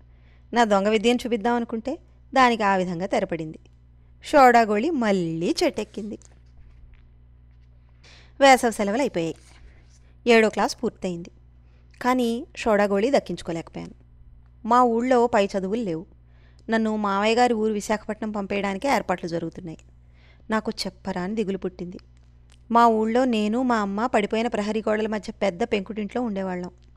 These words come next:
మా చిన్నాన్న, పెదనాన్న వాళ్ళ వాటాకు వచ్చిన రాళ్ళు, పెంకులు అమ్మేసుకున్నారు.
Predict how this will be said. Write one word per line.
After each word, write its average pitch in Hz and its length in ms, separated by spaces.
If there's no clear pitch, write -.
మా 233 60
చిన్నాన్న, 240 540
పెదనాన్న 233 440
వాళ్ళ 240 220
వాటాకు 202 400
వచ్చిన 233 260
రాళ్ళు, 202 400
పెంకులు 208 360
అమ్మేసుకున్నారు. 185 680